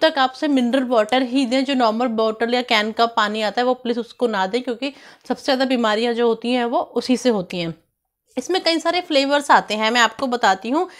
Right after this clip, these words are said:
व्हीट एप्पल कैरेट का आता है, राइस आता है, व्हीट और, अ, खाली व्हीट का आता है, या व्हीट एप्पल का आता है।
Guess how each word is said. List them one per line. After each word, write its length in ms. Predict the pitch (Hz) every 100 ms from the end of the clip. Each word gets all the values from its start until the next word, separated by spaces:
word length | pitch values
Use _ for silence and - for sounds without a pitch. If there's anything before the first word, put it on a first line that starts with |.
| - -
व्हीट 280 | 233 277 -
एप्पल 520 | 240 233 - 262 285 262
कैरेट 340 | 240 208 233 233
का 160 | 269
आता 240 | 254 233 240
है, 160 | 254
राइस 360 | 247 196 208 247
आता 260 | 233 220 233
है, 360 | 233 240 240
व्हीट 380 | 214 233 240 -
और, 280 | 226 226 214 - - -
अ, 280 | 208 208 202 -
खाली 240 | 247 247
व्हीट 280 | 220 233 -
का 160 | 262
आता 280 | 240 214 240
है, 280 | 233 247 240
या 160 | 247 240
व्हीट 300 | 226 233 -
एप्पल 280 | 208 - 240
का 160 | 233 247
आता 240 | 220 233
है। 340 | 226 233 233